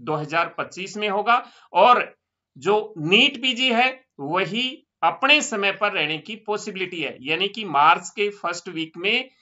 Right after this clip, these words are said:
नीट पीजी एग्जाम लगने की पॉसिबिलिटी पूरी पूरी है। तो अभी ये क्लियर हो चुका है कि नेक्स्ट एग्जाम अभी फिलहाल के लिए पोस्टपोन कर दिया गया है। जब तक इसकी नई गाइडलाइन नहीं आती है और ये दो हज़ार बीस बैच से ही लागू होगा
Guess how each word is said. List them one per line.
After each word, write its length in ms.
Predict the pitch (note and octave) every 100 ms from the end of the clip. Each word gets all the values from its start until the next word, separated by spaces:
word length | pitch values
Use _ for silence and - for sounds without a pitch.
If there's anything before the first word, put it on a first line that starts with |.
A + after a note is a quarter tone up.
| _ _ _ -
नीट 400 | D3+ G3+ C4 -
पीजी 260 | G#3 F3+ G3
एग्जाम 640 | G#3 D#3+ C3+ B2 D#3+ F3+
लगने 320 | E3+ C3+ C#3+ C#3
की 180 | F3+ G#3
पॉसिबिलिटी 580 | E3+ D#3 - D3 D#3+ G#3+
पूरी 360 | A#3+ G#3 F#3+ F3+
पूरी 280 | F3+ D#3+ D3
है। 240 | C3 A2+ - _
तो 100 | F3+
अभी 300 | F3+ E3 D#3
ये 160 | G3 G3
क्लियर 320 | G3 D#3+ F#3+
हो 200 | E3+ F#3+
चुका 300 | G3 A3+ A3+
है 200 | G#3 A3+
कि 220 | A3+ G3+
नेक्स्ट 360 | F3 D3+ F3+ -
एग्जाम 380 | G3+ F3+ G#3 G3+
अभी 300 | D#3 D#3 F#3
फिलहाल 340 | F3 F3 G3
के 140 | G3 G3+
लिए 160 | F#3+
पोस्टपोन 460 | F3+ D3 D3 D3+ D#3
कर 220 | - F3+
दिया 240 | G3 A3
गया 180 | G#3+ A3
है। 220 | G#3+ A#3 A#3 _ _ _
जब 220 | F3+ F3+ A3+
तक 120 | G#3
इसकी 320 | G3+ - G#3
नई 240 | F3 D#3 G3+
गाइडलाइन 540 | G3+ G3 F#3+ F#3 D#3
नहीं 280 | C#3 D3 G3+
आती 300 | G#3 G#3 A3+
है 240 | G#3 B3+ B3 _ _
और 300 | - G#3+ A#3+
ये 240 | A3+ G#3 G#3+
दो 200 | F#3 E3
हज़ार 340 | D#3 G3 G3
बीस 380 | D#3 E3 G#3+ G3
बैच 260 | D#3+ D#3+ D#3+
से 200 | - G3
ही 180 | G3+ A3+
लागू 340 | E3 D3+ F3+
होगा 500 | D#3 D#3 F3 A#3 -